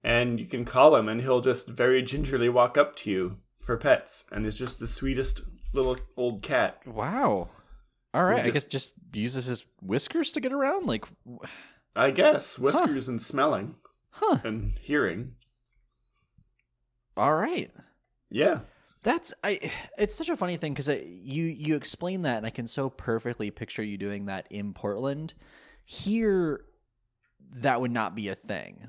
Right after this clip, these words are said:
Speaker 2: Like, the animals in
Speaker 1: Animals?
Speaker 2: this area are pigeons and pigeons. Because we have,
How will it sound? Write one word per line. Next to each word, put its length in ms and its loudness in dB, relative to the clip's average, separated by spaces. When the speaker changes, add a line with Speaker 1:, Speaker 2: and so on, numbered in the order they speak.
Speaker 2:
Like, 480 -4
the 260 -4
animals 520 -2
in 80 0
Speaker 1:
Animals? 300 4
Speaker 2:
this 20 0
area 440 -4
are 760 -2
pigeons 880 0
and 800 0
pigeons. 840 0
Because 320 0
we 140 -2
have, 560 0